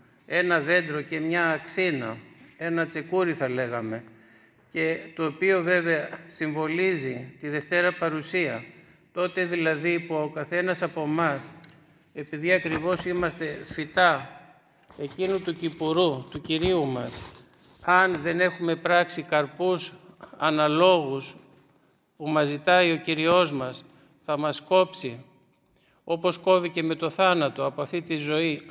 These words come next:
φεύγοντας προσωρινά, για να πάμε για τα περαιτέρω. Βαπτίστηκε λοιπόν, λέει, ο Ιησούς,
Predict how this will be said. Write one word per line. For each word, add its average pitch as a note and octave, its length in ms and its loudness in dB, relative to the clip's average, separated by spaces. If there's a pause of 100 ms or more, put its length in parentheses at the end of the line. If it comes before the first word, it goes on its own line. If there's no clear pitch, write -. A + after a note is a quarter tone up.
(100)
φεύγοντας D#3 560 0
προσωρινά, D#3+ 840 0 (1160)
για D#3 260 2
να D#3 180 4
πάμε D#3+ 640 4 (200)
για D3+ 220 -4
τα D#3 140 -2
περαιτέρω. D3+ 800 0 (1300)
Βαπτίστηκε D#3+ 960 2
λοιπόν, E3+ 440 2
λέει, D#3+ 240 4
ο D3+ 140 2
Ιησούς, D3 580 2